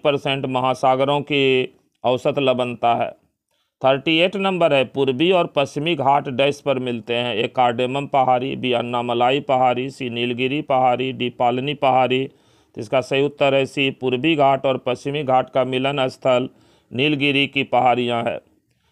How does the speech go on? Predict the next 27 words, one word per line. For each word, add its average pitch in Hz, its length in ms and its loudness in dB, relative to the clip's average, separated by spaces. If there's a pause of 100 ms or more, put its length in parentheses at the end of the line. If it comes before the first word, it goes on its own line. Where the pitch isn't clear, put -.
(160)
थर्टी 143 360 2
नाइन 160 320 2
नंबर 190 320 0
प्रश्न 143 400 -2
है, 127 120 0
भारत 127 460 2
में 165 160 -2
उच्चतम 156 640 -2
ज्वार 143 340 2
क्षेत्र 139 420 -2
डैश 139 340 0
के 147 160 -2
पास 131 260 0
देखा 120 340 -2
जाता 104 360 -2
है, - 160 -8
ए 120 140 -4
गुजरात 123 520 0
तट, 123 220 -2
बी 117 160 -8
सुंदरबन 131 640 -4
क्षेत्र, 127 400 -6
सी 131 200 -6
विशाखापत्तनम, 123 1000 -6
दी 120 140 -4
तमिलनाडु 123 640 -4
तट। 131 320 -2